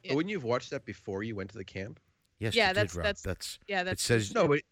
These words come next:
Speaker 2: oh, oh, so there's, like, a, there's, like, a jump in
Speaker 3: Says we
Speaker 2: time. From, yeah, okay.
Speaker 1: Yeah.
Speaker 3: Yeah, it
Speaker 2: I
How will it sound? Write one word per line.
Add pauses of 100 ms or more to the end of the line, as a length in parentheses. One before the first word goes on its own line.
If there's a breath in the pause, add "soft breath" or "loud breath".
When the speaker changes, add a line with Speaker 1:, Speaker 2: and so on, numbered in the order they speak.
(120)
Speaker 2:
oh,
oh,
so
there's,
like,
a,
there's,
like,
a
jump
in
Speaker 3:
Says
we
Speaker 2:
time.
From, (240)
yeah,
okay. (160)
Speaker 1:
Yeah.
Speaker 3:
Yeah,
it
Speaker 2:
I